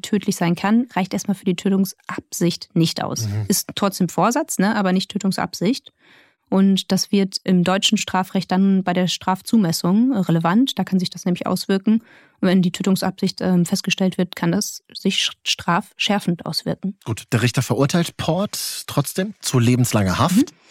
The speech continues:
Speaker 1: Ich hab noch mal Auszüge aus der Urteilsbegründung mitgebracht.
Speaker 2: Mhm.
Speaker 1: Der Richter sagt: "Ich habe keinen Zweifel daran, dass die Schwere der Straftat so außergewöhnlich hoch ist,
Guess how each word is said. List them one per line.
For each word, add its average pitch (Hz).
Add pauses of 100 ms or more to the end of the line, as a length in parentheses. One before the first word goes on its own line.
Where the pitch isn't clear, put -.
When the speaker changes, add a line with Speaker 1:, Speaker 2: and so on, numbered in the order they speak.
(140)
Speaker 1:
Ich -
hab 233
noch 233
mal 202
Auszüge 208
aus -
der -
Urteilsbegründung 165
mitgebracht. 160
Speaker 2:
Mhm. 110
Speaker 1:
Der 185
Richter 185
sagt: 175
"Ich 196
habe 190
keinen 214
Zweifel 180
daran, 160
dass -
die -
Schwere 220
der 202
Straftat -
so 240
außergewöhnlich 190
hoch 185
ist, -